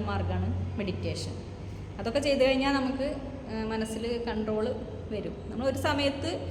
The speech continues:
ഒരു ലക്ഷ്യം വെക്കുക, ആ ലക്ഷ്യത്തിലേക്ക് ഫോക്കസ് ചെയ്തിട്ട് പോവുക. ആ ലക്ഷ്യം നമുക്കൊരു ഭാരമാവാതെ നോക്കുക. നമ്മളിപ്പോൾ ഒരു, എനിക്കൊരു ലക്ഷ്യം നേടാനുണ്ട്, അതുകൊണ്ട് ഞാൻ അതിന് വേണ്ടിയിട്ട് ഒരു, എന്താ പറയുക, മ-, മനസ്സിനെ ഒരു, മനസ്സിന്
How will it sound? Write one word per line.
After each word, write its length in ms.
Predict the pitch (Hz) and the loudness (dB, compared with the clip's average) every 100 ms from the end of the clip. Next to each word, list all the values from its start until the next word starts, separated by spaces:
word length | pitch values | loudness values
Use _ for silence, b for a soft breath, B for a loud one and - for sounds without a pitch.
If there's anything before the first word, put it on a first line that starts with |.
| B B - | B B 2
ഒരു 100 | 262 294 | 6 6
ലക്ഷ്യം 280 | 285 294 285 | 6 4 6
വെക്കുക, 220 | 269 269 302 220 | 6 6 4 4
ആ 20 | 254 | 4
ലക്ഷ്യത്തിലേക്ക് 580 | 262 - 233 254 247 269 294 | 4 4 2 4 4 2 2
ഫോക്കസ് 320 | 262 254 - | 2 2 0
ചെയ്തിട്ട് 320 | 254 233 254 311 - | 2 2 2 0 0
പോവുക. 180 | 220 190 | 0 2
ആ 20 | 208 | 2
ലക്ഷ്യം 340 | 214 - 294 285 302 | 0 0 2 2 2
നമുക്കൊരു 320 | 285 294 294 294 | 0 0 0 4
ഭാരമാവാതെ 720 | 233 226 285 302 262 254 254 | 4 4 2 2 4 4 4
നോക്കുക. 300 | 233 175 170 165 | 2 0 -2 -2
നമ്മളിപ്പോൾ 340 | 185 214 226 | -2 -2 0
ഒരു, 80 | 247 247 240 B B | 2 2 -2 B B
എനിക്കൊരു 300 | 208 190 247 254 | -6 -2 0 2
ലക്ഷ്യം 260 | 240 262 254 | 2 0 2
നേടാനുണ്ട്, 500 | 220 214 220 220 214 185 | 2 4 4 2 2 0
അതുകൊണ്ട് 360 | 185 185 190 208 214 | 0 -2 -2 0 0
ഞാൻ 180 | 208 208 214 220 214 214 214 - - - - - - - 185 | 0 0 0 0 0 -2 -4 -6 -8 -8 -8 -8 -8 -4 -2
അതിന് 200 | 185 208 | 0 4
വേണ്ടിയിട്ട് 580 | 220 220 226 240 233 247 - - - - - - - - - 196 | 4 4 4 2 2 0 0 -4 -6 -8 -12 -12 -14 -12 -12 -6
ഒരു, 120 | 208 240 208 233 226 | -2 0 0 -2 -2
എന്താ 120 | 226 226 | -2 -2
പറയുക, 260 | 226 - 233 | -2 0 2
മ-, 180 | 220 220 226 | 4 4 2
മനസ്സിനെ 400 | 226 226 254 277 277 | 2 0 0 2 2
ഒരു, 120 | 285 349 B B B B B - - 233 | 0 -4 B B B B B -14 -6 0
മനസ്സിന് 460 | 240 240 240 294 | 2 2 0 2